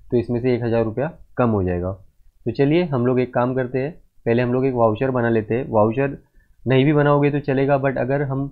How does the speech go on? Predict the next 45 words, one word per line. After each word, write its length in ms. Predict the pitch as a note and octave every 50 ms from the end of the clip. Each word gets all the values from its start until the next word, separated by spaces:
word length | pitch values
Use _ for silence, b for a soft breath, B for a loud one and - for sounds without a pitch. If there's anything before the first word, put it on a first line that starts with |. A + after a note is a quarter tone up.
| - - -
पेटी 220 | B2 C3 A#2 C3
कैश 160 | B2+ C3 B2+
का 100 | - C#3+
अलग 160 | B2+ B2 A#2+ A2+
से 100 | - C#3
voucher 340 | B2 B2+ A#2+ A#2 A#2 C3 B2
बनाएंगे 440 | A#2 A#2+ A#2 A#2+ A#2+ A#2+ B2 C3 C3
तो 180 | C3 - B2+ B2
वो 220 | A#2 A2 A2 B2 C3+ - - A2
better 220 | G#2 G2+ F2+ A#2+
रहेगा। 340 | A2+ A2+ A#2 A2+ G#2+ G#2+ B2 D#3+ - - _ - - _ _ - - -
इससे 260 | A#2+ A#2 A#2 - C3+
क्या 140 | B2 C#3 C#3
होगा, 220 | C#3+ C#3 C#3+ D3
मैं 140 | D3 C#3 C3+
आपको 240 | B2+ B2 B2+ - C3
एक 100 | B2 B2
नया 200 | B2 A#2+ A#2 A#2+
voucher 340 | A#2+ A#2 A2 G#2+ G#2 B2 A#2+
किस 180 | A#2 - A#2+ -
तरीके 320 | - A#2+ A2+ A2 A2+ A#2
से 100 | G2+ C3
create 300 | A2 - A2+ G#2+ A2 G#2+
करना 280 | - A#2 A2+ A2 A2 A2
है 160 | A#2 B2+ D3 - - - - _ - - _ _ _ -
वो 160 | G#2 A2 A2+
भी 180 | G#2 A#2+ C3+ D3 - -
बता 200 | G#2+ G#2 A#2 G#2+
पाऊँगा। 380 | - G2+ F2+ F2 F2+ F2 F2+ G2 - - - - - - - - - _ _ _ - - _ -
तो 320 | - A#2 B2+ C#3+ D3 - _ - -
voucher 320 | A2 A2 A2 G#2+ - C#3+ B2
कैसे 220 | C3 B2 A#2 B2+
बनाते 340 | A#2+ A#2 A#2 A#2 A2+ A#2 -
हैं 60 | B2
वो 140 | A2+ A2+ A2
सीखते 280 | G#2+ - G2 - - A2+
हैं। 140 | B2 B2 -
create 280 | - A#2 A2+ A2+ A2+ B2+
में 120 | B2+ B2+
आए, 200 | B2 A#2 B2 C#3 D#3+ - - - - - - -
create 260 | - A2+ A2+ A#2 A#2 A#2+
में 120 | B2 A#2+
आने 160 | A#2 A2+ A#2
के 120 | A2+ A#2 A2+
बाद 280 | A2 B2+ D3+ - -